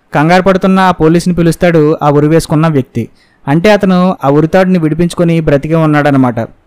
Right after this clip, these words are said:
"టైమర్ అయిపోయిన వెంటనే నిన్ను లోపలికి రమ్మన్నా కదా, ఎందుకు రాలేదు?" అని అతను ఆ పోలీసుని అడుగుతాడు. "అది, అది నేను సరిగ్గా చూసుకోలేదు సార్, ఇంకా టైమ్ ఉందనుకుని లోపలికి రాలేదు" అని ఆ పోలీస్ చెప్తాడు. "సరే, ఇవి రాసుకో" అని చెప్పి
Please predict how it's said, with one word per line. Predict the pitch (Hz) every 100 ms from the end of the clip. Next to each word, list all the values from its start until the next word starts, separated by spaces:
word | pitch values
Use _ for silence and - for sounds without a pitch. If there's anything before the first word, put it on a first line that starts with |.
| _ _ _
"టైమర్ | 147 165 180
అయిపోయిన | 175 185 180
వెంటనే | 170 170 170 165
నిన్ను | 165 151
లోపలికి | 139 139 170 165
రమ్మన్నా | 151 151 160
కదా, | 156 147 147 156 _ -
ఎందుకు | 143 165
రాలేదు?" | 175 165 165 160 165 170 -
అని | 160
అతను | 160 165 147 156 170 -
ఆ | 139
పోలీసుని | 151 151 175 175 156
అడుగుతాడు. | 139 139 127 110 - - _ _ _ 151
"అది, | 165 202 226 170 - 135
అది | 156 175
నేను | 180
సరిగ్గా | 175 160 165 196
చూసుకోలేదు | 175 - 196 190 -
సార్, | 170 160 165 _ -
ఇంకా | 147 185
టైమ్ | 170 175
ఉందనుకుని | 190 180 180 175 208 214
లోపలికి | 156 147 170 170
రాలేదు" | 165 156 165 156 151 160 -
అని | 165
ఆ |
పోలీస్ | 165 151 160 -
చెప్తాడు. | 151 - 131 110 - _ _ _ -
"సరే, | 170 165 185 - -
ఇవి | 156
రాసుకో" | 151 170 - 156 - -
అని | 170 165
చెప్పి | 160 185 147 156